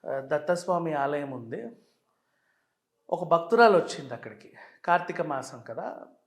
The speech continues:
దీపం వెలిగిద్దాం. సరే, వెలిగించు, పర్లేదు, ఏముంది. కర్పూర హారతి వెలిగించింది, వెలిగించేసింది. ఏం చేయాలి, ఎక్కడ పెట్టాలి? హుండీలో వేసింది.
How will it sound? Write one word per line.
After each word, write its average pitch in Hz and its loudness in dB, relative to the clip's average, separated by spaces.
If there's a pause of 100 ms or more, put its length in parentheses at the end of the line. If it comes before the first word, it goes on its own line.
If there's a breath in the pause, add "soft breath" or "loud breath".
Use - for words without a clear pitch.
దీపం 208 -8
వెలిగిద్దాం. 120 -8 (320)
సరే, 269 -4
వెలిగించు, 208 -12
పర్లేదు, 165 -12
ఏముంది. 160 -16 (640 soft breath)
కర్పూర 226 2
హారతి 175 2
వెలిగించింది, 139 -8 (1600 soft breath)
వెలిగించేసింది. 143 -10
ఏం 190 -6
చేయాలి, 175 0
ఎక్కడ 170 -4
పెట్టాలి? 156 -6 (140)
హుండీలో 185 4
వేసింది. - -10